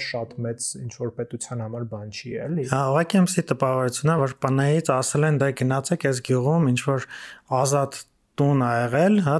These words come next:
Speaker 2: դատարկ տուն ա եղել», վերցրել են, տանը ուղղակի տեղակայել են, ու վստահ եմ, զայկույցների ժամանակ էլ ասել են, «Ամեն ինչ կարգին է, խնդիր չկա» և այլն։ Ամենագլխավոր հարցը՝ ինչ գործ ունի տաս,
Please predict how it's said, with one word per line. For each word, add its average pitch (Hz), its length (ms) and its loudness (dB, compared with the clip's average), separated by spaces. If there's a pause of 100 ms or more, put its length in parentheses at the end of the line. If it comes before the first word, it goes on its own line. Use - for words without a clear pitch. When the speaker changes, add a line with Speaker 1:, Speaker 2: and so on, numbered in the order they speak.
Speaker 2:
դատարկ 131 400 0
տուն 127 220 0
ա 117 60 -2
եղել», 156 260 2
վերցրել 127 420 2
են, 170 140 4 (180)
տանը 123 280 0 (280)
ուղղակի 120 460 -4
տեղակայել 113 580 -2
են, 170 140 6 (420)
ու 135 160 0 (160)
վստահ 131 320 0
եմ, 143 140 4
զայկույցների 123 640 0
ժամանակ 117 560 -2
էլ 123 140 2
ասել 127 260 -4
են, 139 160 0
«Ամեն 113 240 -4
ինչ 127 140 -4
կարգին 120 420 -6
է, 156 80 0
խնդիր - 400 -8
չկա» - 300 -4
և 113 240 -2
այլն։ 131 260 2 (160)
Ամենագլխավոր 135 800 0
հարցը՝ 131 320 -2
ինչ 147 120 2 (120)
գործ 117 320 -2
ունի 131 140 -4 (100)
տաս, 117 220 -4